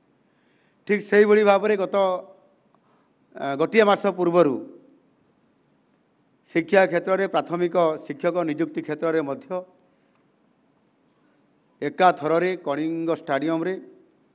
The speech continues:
ଷୋହଳ ହଜାର ନଅ ଜଣ ଶିକ୍ଷକଙ୍କୁ ମଧ୍ୟ ନିଯୁକ୍ତି ଦିଆଯାଇକି ଏ ସରକାରଙ୍କର ଯେଉଁ ପ୍ରତିଶ୍ରୁତି ଥିଲା, ତାକୁ ଏ ସରକାର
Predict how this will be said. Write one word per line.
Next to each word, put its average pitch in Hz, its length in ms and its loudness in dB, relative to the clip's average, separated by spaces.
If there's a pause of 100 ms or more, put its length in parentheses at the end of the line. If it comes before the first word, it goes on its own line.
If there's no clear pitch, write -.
(580)
ଷୋହଳ 170 300 2 (140)
ହଜାର 180 340 2
ନଅ 160 280 2
ଜଣ 180 200 0 (240)
ଶିକ୍ଷକଙ୍କୁ 160 600 -6
ମଧ୍ୟ 139 240 -6 (840)
ନିଯୁକ୍ତି 147 340 -4
ଦିଆଯାଇକି 151 600 2 (440)
ଏ 143 60 -4
ସରକାରଙ୍କର 170 760 0
ଯେଉଁ 160 160 0
ପ୍ରତିଶ୍ରୁତି 185 480 -6
ଥିଲା, 143 260 0 (520)
ତାକୁ 151 240 -4
ଏ 180 80 2
ସରକାର 151 420 -2